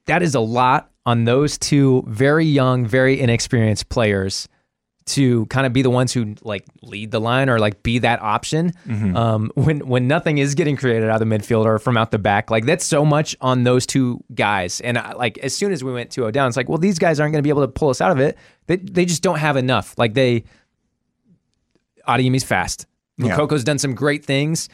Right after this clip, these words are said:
Speaker 1: and he's, like, technically amazing. And I, I mean, I love what he did in, in the Hanover game, but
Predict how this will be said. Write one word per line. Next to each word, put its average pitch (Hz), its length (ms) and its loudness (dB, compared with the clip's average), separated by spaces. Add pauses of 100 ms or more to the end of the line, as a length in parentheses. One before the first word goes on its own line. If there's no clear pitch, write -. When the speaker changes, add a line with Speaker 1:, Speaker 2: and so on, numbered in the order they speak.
(240)
Speaker 1:
and 123 360 0
he's, 123 360 0
like, 123 180 -4
technically 123 640 -2 (240)
amazing. 131 480 0
And 110 120 -2
I, 101 140 -2
I 104 60 -4
mean, 98 160 -4
I - 20 -6
love 95 160 -4
what 92 80 -2
he 90 60 -2
did 98 140 -2
in, 101 120 -4 (300)
in 117 80 -4
the 107 60 -2
Hanover 135 320 2
game, 185 240 2 (300)
but 160 300 0